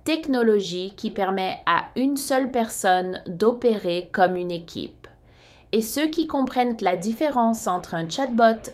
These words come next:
et un agent sont ceux qui construisent ces équipes en ce moment même. La newsletter est l'endroit où je détaille chaque semaine des configurations d'agents spécifiques, des outils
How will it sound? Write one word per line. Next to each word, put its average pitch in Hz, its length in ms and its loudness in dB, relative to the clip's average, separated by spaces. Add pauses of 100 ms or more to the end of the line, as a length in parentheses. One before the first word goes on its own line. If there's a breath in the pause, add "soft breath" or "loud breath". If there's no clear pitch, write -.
et 311 100 2
un 226 160 0
agent 165 420 -4 (360 loud breath)
sont 294 240 -4
ceux 349 220 0
qui 330 200 0
construisent 262 680 -2
ces 233 320 0
équipes 226 380 -2 (120)
en 196 100 -2
ce - 180 -8
moment 170 260 -2
même. 175 480 -6 (680)
La 185 220 6
newsletter 277 760 0 (100)
est 247 140 4
l'endroit 240 560 2 (360 loud breath)
où 311 140 4
je 311 120 2
détaille 202 760 0
chaque 330 420 -2
semaine 277 640 0 (360 loud breath)
des 285 280 -2
configurations 285 1000 0
d'agents 202 440 0
spécifiques, 220 1040 -4 (320 loud breath)
des 262 320 2
outils 214 500 -4